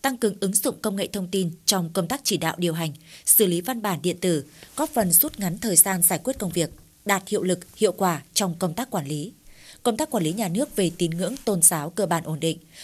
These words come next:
công tác văn thư lưu trữ từng bước đi vào nền nếp và phát huy được giá trị tài liệu. Công tác thông tin, báo cáo phục vụ sự chỉ đạo, điều hành của cấp có thẩm quyền được chấn chỉnh, nâng cao hiệu lực, hiệu quả. Năm hai nghìn không trăm hai mươi,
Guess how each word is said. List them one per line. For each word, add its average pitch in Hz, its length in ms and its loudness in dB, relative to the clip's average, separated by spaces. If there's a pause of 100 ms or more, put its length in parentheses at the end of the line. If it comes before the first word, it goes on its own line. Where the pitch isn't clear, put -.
(160)
công 220 140 2
tác 285 200 -4
văn 226 180 2
thư 214 120 -2
lưu 190 200 2
trữ 196 280 2
từng 156 200 -2
bước 262 160 0
đi 202 100 0
vào 165 140 0
nền 147 220 -6
nếp 240 180 -2 (340)
và 202 140 2
phát 277 240 -6
huy 233 120 2
được 185 200 0
giá 165 180 2
trị 185 200 0
tài 165 160 -4
liệu. 156 220 -2 (540)
Công 214 160 2
tác 294 220 -2
thông 247 160 -2
tin, 220 260 0 (180)
báo 170 180 2
cáo 170 240 -2
phục - 280 -2
vụ 190 160 2
sự - 260 2
chỉ 170 140 0
đạo, 165 240 0 (240)
điều 185 200 4
hành 170 300 -2
của 170 120 0
cấp 254 200 -4 (100)
có 160 120 0
thẩm 160 200 -4
quyền 165 240 0 (340)
được 196 240 4
chấn 190 180 2
chỉnh, - 280 4 (160)
nâng 202 200 2
cao 220 140 0
hiệu 190 180 0
lực, 170 180 0 (140)
hiệu 190 160 4
quả. 156 280 0 (1160)
Năm 202 160 2
hai 208 100 -2
nghìn 175 160 2
không 196 200 -4
trăm 190 160 0
hai 180 100 0
mươi, 165 280 2